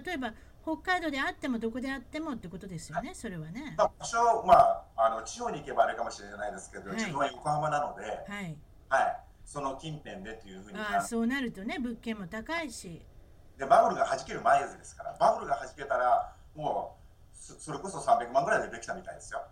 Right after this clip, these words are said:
Speaker 1: あ、そうですか。そ-、
Speaker 2: はい。
Speaker 1: そ-、そ-、三分の一ぐらいで。で、それで、
Speaker 2: はい。
Speaker 1: ひょっとしたらもう、海外で店を出そうかなってことになるわけですね。
Speaker 2: そうなんですよ。
Speaker 1: それが、
Speaker 2: はい。
Speaker 1: 初めはアメリカじゃなかったんですよね。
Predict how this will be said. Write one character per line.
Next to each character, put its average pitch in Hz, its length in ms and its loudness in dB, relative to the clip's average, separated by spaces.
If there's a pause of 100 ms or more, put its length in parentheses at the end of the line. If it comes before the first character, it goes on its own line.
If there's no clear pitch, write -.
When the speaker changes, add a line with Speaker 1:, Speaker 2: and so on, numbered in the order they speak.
(140)
Speaker 1:
あ、 220 80 -8
そ 294 140 -4
う 285 40 0
で 226 80 -4
す - 120 -12
か。 147 180 -14
そ-、 240 160 -8
Speaker 2:
は 233 60 -4
い。 - 20 -4 (680)
Speaker 1:
そ-、 269 160 -8
そ-、 240 100 -8
三 311 240 -4
分 330 100 -4
の 330 60 -6
一 302 180 -6
ぐ 233 80 -8
ら 180 140 -6
い 160 40 -8
で。 185 120 -12
で、 277 160 -4
そ 339 180 -8
れ 403 100 -4
で、 392 60 2
Speaker 2:
は - 60 6
い。 427 200 -2 (500)
Speaker 1:
ひ 330 80 -8
ょ 339 40 -6
っ 311 40 -10
と 381 140 -8
し - 100 -12
た 415 100 -8
ら 370 100 -2
も 320 260 -6
う、 240 120 -12 (300)
海 403 140 -6 (180)
外 403 240 -4 (280)
で - 120 -18 (260)
店 320 300 -6
を 311 80 -6
出 240 120 -6
そ 302 140 -8
う 285 60 -8
か 233 120 -6
な 262 100 -4
っ - 20 -6
て 226 100 -14
こ 226 80 -10
と 208 60 -12
に 202 80 -10
な 226 60 -6
る 208 60 -6
わ 180 80 -10
け 160 80 -12
で 151 100 -16
す 165 80 -18
ね。 262 140 -14 (200)
Speaker 2:
そ 190 160 2
う - 20 2
な - 140 0
ん - 40 -8
で - 60 -14
す - 140 -20
よ。 - 60 -20 (340)
Speaker 1:
そ - 160 -12
れ 392 220 -6
が、 403 120 -4 (480)
Speaker 2:
は - 160 -8
い。 - 160 2
Speaker 1:
初 - 60 -6
め 359 80 -6
は 359 480 -6 (640)
ア 311 100 -6
メ 370 120 -8
リ 359 100 -10
カ 339 100 -2
じ 294 100 -8
ゃ 269 60 -6
な 262 160 -6
か 277 100 -8
っ 233 40 -8
た 180 100 -16
ん 151 80 -10
で 135 60 -16
す - 80 -20
よ 233 80 -16
ね。 339 180 -18